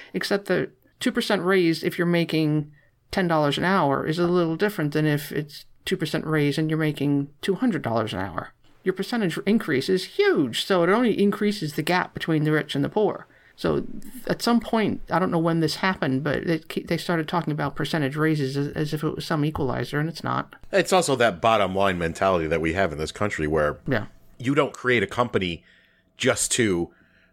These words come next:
Speaker 2: make a certain amount of money per year, make your, have a comfortable life, and, and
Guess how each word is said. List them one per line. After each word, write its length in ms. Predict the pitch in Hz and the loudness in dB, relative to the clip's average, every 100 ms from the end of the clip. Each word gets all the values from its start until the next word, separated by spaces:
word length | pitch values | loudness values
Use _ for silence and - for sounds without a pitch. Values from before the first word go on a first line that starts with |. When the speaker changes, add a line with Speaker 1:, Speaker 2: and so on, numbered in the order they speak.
| - | -6
Speaker 2:
make 360 | 113 127 127 | 2 2 2
a 40 | 113 | -2
certain 300 | - 120 110 | 2 2 4
amount 200 | 107 98 | 2 2
of 60 | |
money 240 | 101 104 98 | 2 2 0
per 240 | - 110 | 0 0
year, 460 | 98 110 120 98 98 | 2 2 4 4 4
make 240 | 98 104 | 2 -2
your, 100 | 95 - 98 | -2 -6 -2
have 140 | 110 | 0
a 40 | 98 | 2
comfortable 440 | 123 107 - 95 | 0 -2 -2 0
life, 380 | 98 107 110 95 | 4 4 4 0
and, 160 | 90 95 | -6 -4
and 400 | 98 90 85 | -2 -2 -4